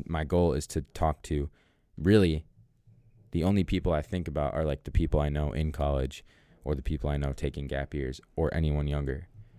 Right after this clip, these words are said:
Tho-, those people. And if it expands, it expands.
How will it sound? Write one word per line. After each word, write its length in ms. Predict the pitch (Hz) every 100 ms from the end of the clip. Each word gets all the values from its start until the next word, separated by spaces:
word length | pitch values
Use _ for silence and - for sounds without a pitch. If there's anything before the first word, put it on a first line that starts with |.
| _ _ _ - - _ _ _ _ _ -
Tho-, 240 | 82 71 -
those 260 | 87 85
people. 480 | - - 78 69 71 - - - _ _ - -
And 120 | 87
if 100 | 82
it 80 | 85
expands, 580 | 80 - 92 95 101
it 80 | 90
expands. 680 | 85 - 90 87 78 76